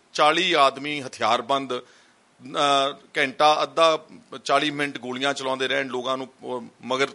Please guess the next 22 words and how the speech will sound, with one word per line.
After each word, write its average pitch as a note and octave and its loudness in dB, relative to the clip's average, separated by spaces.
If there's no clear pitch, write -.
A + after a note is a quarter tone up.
ਕਾਰਾਂ C3 2
ਦੌੜਾ B2+ -2
ਕੇ B2 -12
ਕਰਦੇ B2 -6
ਰਹਿਣ, D3 -6
ਇਹ F3+ -4
ਤਾਂ F#3 -2
ਕਿਤੇ F3 -4
ਮੇਰਾ C#3 2
ਖਿਆਲ E3 2
ਮੁਗਲਾਂ C#3+ 2
ਦੇ F3+ 2
ਜ਼ਮਾਨੇ D#3 2
'ਚ D3+ -6
ਵੀ E3+ -4
ਨਹੀਂ E3+ -6
ਕਦੀ D3+ -6
ਸੁਣਿਆ C3+ -2
ਸੀਗਾ। C3 2
ਅਬਦਾਲੀ B2 0
ਦੁਰਾਨੀਆਂ B2+ -2
ਦੇ D3 -6